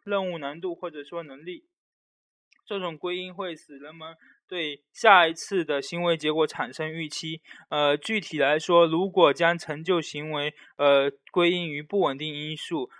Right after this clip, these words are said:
呃，人们就会预期结果与上次不一致。如果归因为稳定的因素，人们就会预期结果与上次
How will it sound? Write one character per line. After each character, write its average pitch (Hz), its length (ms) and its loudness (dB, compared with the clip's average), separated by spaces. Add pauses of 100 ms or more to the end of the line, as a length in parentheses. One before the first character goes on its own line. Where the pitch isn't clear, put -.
(120)
呃， 135 160 0
人 139 160 -2
们 165 240 -2
就 160 240 0
会 156 220 -2
预 175 240 -4
期 165 600 -10
结 170 220 -2
果 170 220 2
与 131 100 -6
上 160 220 0
次 160 160 -10
不 170 240 -8
一 139 200 -10
致。 - 280 -8 (340)
如 190 180 2
果 175 280 4
归 170 420 -2
因 185 200 -2
为 156 340 -2
稳 143 200 -6
定 190 180 -4
的 147 120 2
因 151 180 -8
素， 135 320 -6
人 143 120 -10
们 165 120 -6
就 165 140 -6
会 165 180 -2
预 170 180 -6
期 165 200 -14
结 151 180 -4
果 151 200 0
与 127 80 -8
上 156 260 -4
次 143 360 -12